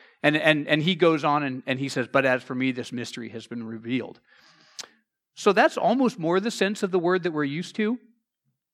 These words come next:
The New Testament has a slightly different way of using it. Um, in First Corinthians, we, you, maybe you're familiar with this. Paul says, "Behold, I tell you a mystery. We shall not all sleep, but we shall all be changed."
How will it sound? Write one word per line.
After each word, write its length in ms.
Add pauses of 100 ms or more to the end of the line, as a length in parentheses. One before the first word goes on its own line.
(1160)
The 120
New 200
Testament 460
has 180
a 40
slightly 380
different 460 (400)
way 200
of 120
using 360
it. 220
Um, 300 (1080)
in 140
First 260
Corinthians, 840 (120)
we, 200
you, 160
maybe 200
you're 120
familiar 360
with 140
this. 160
Paul 200
says, 160
"Behold, 300
I 100
tell 220
you 200
a 80
mystery. 760 (400)
We 80
shall 220
not 180
all 140
sleep, 480
but 100
we 100
shall 200
all 160
be 120
changed." 540